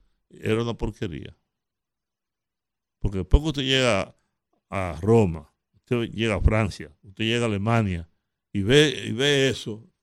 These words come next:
Cuando llega a Nueva York, dice, "¿Y esto?", ¿no? Pero cuando usted llega a Buenos Aires,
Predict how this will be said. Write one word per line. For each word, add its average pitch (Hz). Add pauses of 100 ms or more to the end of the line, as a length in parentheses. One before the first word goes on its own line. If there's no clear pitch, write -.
(200)
Cuando 110
llega 123
a -
Nueva 151
York, 147
dice, 151
"¿Y 160
esto?", 82 (760)
¿no? 135 (260)
Pero 117
cuando 110
usted 95
llega 220
a 196
Buenos 165
Aires, 95